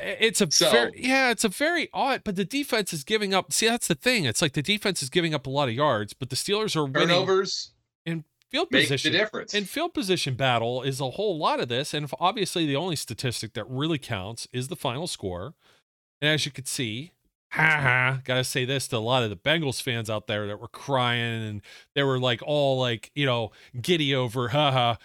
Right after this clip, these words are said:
Speaker 1: you had this rookie quarterback, C J Stroud, the, to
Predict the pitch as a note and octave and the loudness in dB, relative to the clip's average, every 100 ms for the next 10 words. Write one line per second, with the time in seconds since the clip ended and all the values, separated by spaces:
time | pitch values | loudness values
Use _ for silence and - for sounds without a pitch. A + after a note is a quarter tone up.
0 | - C#3+ C#3+ C#3+ C3 A#2+ - D3 - D3 | -8 -2 2 2 2 -4 -2 -4 -4 -8
1 | - F#3 D#3+ C3 C#3 C3 - D3+ D#3+ - | 0 2 2 2 2 2 -4 -4 -2 -2
2 | - F#3 F3 D#3+ D3+ C3+ B2+ - B2+ | 0 2 4 4 2 0 -6 -8 -12